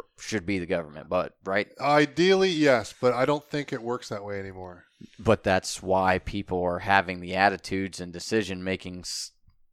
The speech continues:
Speaker 1: you know, processes that they are right now. I think that has a lot to do with it, is because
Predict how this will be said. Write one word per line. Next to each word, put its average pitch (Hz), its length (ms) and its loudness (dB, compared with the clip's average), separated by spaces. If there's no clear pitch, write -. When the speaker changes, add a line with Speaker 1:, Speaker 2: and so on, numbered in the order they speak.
Speaker 1:
you 101 100 -10
know, 87 140 -8
processes 101 720 2
that 95 160 0
they 95 160 4
are 110 280 8
right 85 240 -4
now. 67 300 -14
I 95 120 -4
think 98 200 -6
that 95 140 2
has 98 140 -4
a 92 40 -6
lot 95 220 4
to 92 40 -14
do 110 240 0
with 90 260 -2
it, 80 260 -8
is 82 120 -14
because 87 680 -4